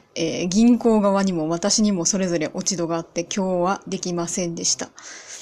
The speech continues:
えー、ただ、良かったのが一点。えー、その合間に、あの、お客様センターみたいなところに電話して問い合わせをしたんですけれども、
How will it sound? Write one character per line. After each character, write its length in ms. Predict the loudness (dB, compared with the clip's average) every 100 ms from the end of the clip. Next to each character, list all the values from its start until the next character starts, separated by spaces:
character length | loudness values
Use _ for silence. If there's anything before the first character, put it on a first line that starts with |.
| -16 -18 _ _ _ _ _
え 300 | -2 -2 0
ー、 80 | 0
た 160 | 0 2
だ、 220 | 2 -2 -10 _ _ _ _ _ _ 0
良 100 | 2
か 120 | 2
っ 100 | 0
た 120 | 0
の 120 | -2 0
が 220 | -4 -6 _ -20 -20 -6
一 120 | -6
点。 240 | -4 -8 -8 -18 _ -20 -20 -20 -18 -6
え 600 | -2 0 -2 -4 -8 -10
ー、 120 | -12 -20 _ _ _ _ _ 0
そ 140 | 6
の 200 | 6 6
合 300 | 6 6 8
間 220 | 6 6
に、 320 | 6 6 4 0 -4
あ 140 | -2
の、 160 | 2 2
お 40 |
客 240 | 4 2
様 280 | 4 6 6
セ 160 | 6 6
ン 100 | 6
タ 140 | 2
ー 40 | 2
み 120 | 2
た 80 | 2
い 20 |
な 80 | 0
と 80 |
こ 140 | 0 0
ろ 80 | 2
に 160 | 0
電 260 | 0 2 2
話 160 | 2
し 60 | 2
て 160 | 0 2
問 180 | 4
い 80 | 6
合 60 | 4
わ 80 | 4
せ 120 | 2
を 80 | 2
し 80 |
た 140 | 2 0
ん 80 | 0
で 80 |
す 100 | -4
け 120 | -2 -2
れ 80 |
ど 100 | 0
も、 200 | -4 -6